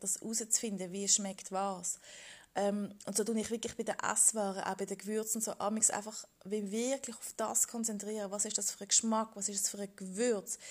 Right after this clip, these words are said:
was ist das für ein Geruch, ähm, so, was ist das auch, wenn, wenn noch, also ich find's auch so, ähm, ich nutze Situationen auch, wenn ich noch immer stand und jemand hat ein starkes Parfüm,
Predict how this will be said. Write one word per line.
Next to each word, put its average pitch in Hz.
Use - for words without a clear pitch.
was 202
ist 214
das 202
für 214
ein 202
Geruch, 233
ähm, 196
so, 190
was 214
ist 214
das 208
auch, 196
wenn, 208
wenn 214
noch, 208
also -
ich -
find's -
auch 196
so, 196
ähm, 190
ich -
nutze 226
Situationen 202
auch, 190
wenn 196
ich -
noch 185
immer 185
stand 196
und 185
jemand 190
hat 185
ein 196
starkes 185
Parfüm, 196